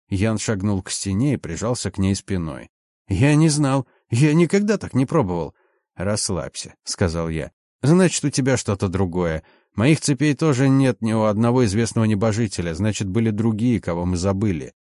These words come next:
В общем, пока есть время, нам нужно поработать с этим. У нас меньше получаса. Ян, давай-ка свой огонь. Кидай, не бойся». Скоро здесь было так жарко, будто мы затопили баню.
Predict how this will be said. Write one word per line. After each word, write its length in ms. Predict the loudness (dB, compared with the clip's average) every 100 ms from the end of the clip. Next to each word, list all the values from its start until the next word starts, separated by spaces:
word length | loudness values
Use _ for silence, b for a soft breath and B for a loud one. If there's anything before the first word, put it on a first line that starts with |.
| -4
В 60 |
общем, 280 | -2 0 0
пока 360 | 2 -2 2 2
есть 340 | 2 0 0
время, 320 | 0 2 2
нам 220 | 2 2 2
нужно 280 | 2 2
поработать 580 | 2 0 0 -2 -4 -6
с 80 | -6
этим. 340 | -8 -8 -14 -14 b b
У 80 |
нас 200 | 2 4
меньше 300 | 4 2 2
получаса. 640 | 0 0 0 2 0 0 -2
Ян, 440 | -2 0 0 -2 -2
давай-ка 560 | 2 2 4 0 -2
свой 340 | -4 -2 0 0
огонь. 460 | 0 -2 -4 -6 -2
Кидай, 440 | 0 2 0 -2
не 140 | -4
бойся». 480 | -4 -6 -6 -8 -10 _ _ _ _ _ _ _ _ _ -8
Скоро 380 | 2 6 6
здесь 280 | 6 6 4
было 300 | 6 4 4
так 260 | 4 2 2
жарко, 400 | 2 2 0 -2
будто 380 | 2 0 2 4
мы 180 | 4
затопили 520 | 4 0 -4 -4 0 0
баню. 500 | 2 0 0 -8